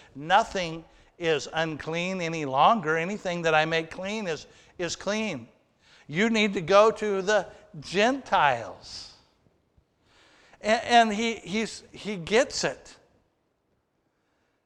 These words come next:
But he still has to ask, "But why did you call me?"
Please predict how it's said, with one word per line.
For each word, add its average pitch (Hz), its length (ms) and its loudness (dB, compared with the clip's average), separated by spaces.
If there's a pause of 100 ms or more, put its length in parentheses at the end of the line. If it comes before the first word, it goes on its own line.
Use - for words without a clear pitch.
(560)
But 226 140 2
he 220 100 -2
still 247 320 -4
has 220 260 -2
to 196 200 -8
ask, 185 280 -2 (720)
"But 185 280 -2
why 233 180 4
did 240 180 -6
you 190 60 -8
call 240 320 2
me?" 165 160 -6